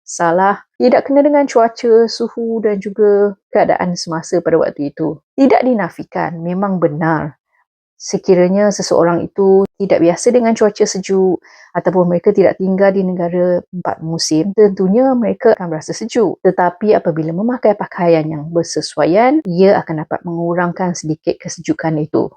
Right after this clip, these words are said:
Video ini bukan sahaja ditujukan kepada mereka yang ingin pergi bercuti di negara musim sejuk, yang tidak tinggal di negara empat musim,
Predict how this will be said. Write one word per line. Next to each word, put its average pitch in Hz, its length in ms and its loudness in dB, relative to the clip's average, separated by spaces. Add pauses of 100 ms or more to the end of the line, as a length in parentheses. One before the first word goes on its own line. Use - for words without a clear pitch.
(140)
Video 254 320 4
ini 285 240 2
bukan 269 160 0
sahaja 196 400 -2
ditujukan 185 800 -6
kepada 170 240 -8
mereka 165 320 -4
yang 160 240 -6
ingin 156 80 -6
pergi 156 160 -4
bercuti 160 560 -6
di 180 160 0
negara 156 240 -2
musim 156 320 -6
sejuk, 165 560 -2 (640)
yang 196 240 -2
tidak 208 320 -2
tinggal 190 240 2
di 180 160 -2
negara 156 240 -4
empat 160 320 -8
musim, 165 480 -6